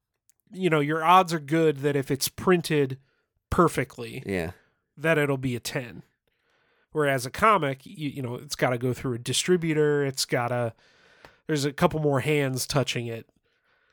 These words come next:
Speaker 1: you know, e-, even, even if you get it, like, direct from Midtown or whatever.
Speaker 2: Yeah.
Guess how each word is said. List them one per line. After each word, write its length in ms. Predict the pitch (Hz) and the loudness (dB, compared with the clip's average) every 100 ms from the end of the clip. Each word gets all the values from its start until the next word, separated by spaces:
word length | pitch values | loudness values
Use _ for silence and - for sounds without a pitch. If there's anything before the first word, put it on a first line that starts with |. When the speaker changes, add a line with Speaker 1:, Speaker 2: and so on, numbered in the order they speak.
| _ _ _ _ | _ _ _ _
Speaker 1:
you 80 | 127 | -8
know, 240 | 113 110 - _ _ _ _ | -8 -12 -16 _ _ _ _
e-, 160 | 170 147 | -10 -8
even, 460 | 185 185 180 156 - | -4 2 2 2 -4
even 320 | - 240 214 180 | -2 2 2 2
if 180 | 156 | -2
you 100 | 156 | -6
get 240 | 135 156 147 | 0 2 2
it, 140 | 135 | 0
like, 280 | 139 131 117 | -2 -2 0
direct 400 | 147 143 135 - | 2 2 0 -4
from 320 | - 131 123 | -4 -2 2
Midtown 540 | 139 139 135 147 117 110 | 2 2 0 -4 -4 -6
or 100 | 113 | -6
whatever. 380 | 113 120 - - | -4 -4 -4 -2
Speaker 2:
Yeah. 180 | 78 | -2